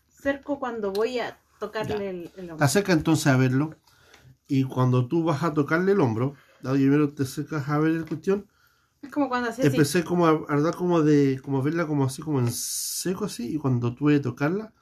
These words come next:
Speaker 2: tú ves de que el amarillo, al-, logras leerlo y dice algo así como, eh, alerta, advertencia, y cuando tú le tocas el hombro, se pone en rojo así.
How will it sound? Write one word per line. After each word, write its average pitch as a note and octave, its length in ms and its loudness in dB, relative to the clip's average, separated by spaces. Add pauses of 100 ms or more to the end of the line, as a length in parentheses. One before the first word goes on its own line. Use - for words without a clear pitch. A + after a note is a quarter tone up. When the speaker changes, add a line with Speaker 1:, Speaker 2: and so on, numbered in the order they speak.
(480)
Speaker 2:
tú C3 80 -10
ves C#3 220 4
de C3 180 0
que A#2 340 -2 (1500)
el A#2+ 160 2
amarillo, B2+ 580 2
al-, B2 180 -8 (260)
logras D#3+ 260 2
leerlo E3 600 2 (340)
y C3+ 140 -2
dice C3 420 0
algo C#3+ 160 4
así C3+ 220 -6
como, B2+ 520 -2 (640)
eh, G#2+ 380 -6
alerta, C3 580 -4
advertencia, C3+ 840 -4
y - 40 -20
cuando A2+ 280 -6
tú B2+ 120 -8
le A2+ 60 -4
tocas B2+ 340 -8
el A2 140 -4
hombro, C#3+ 400 0 (520)
se - 180 -10
pone C3+ 200 4
en A#2+ 80 2
rojo G#2+ 340 -4
así. - 140 -20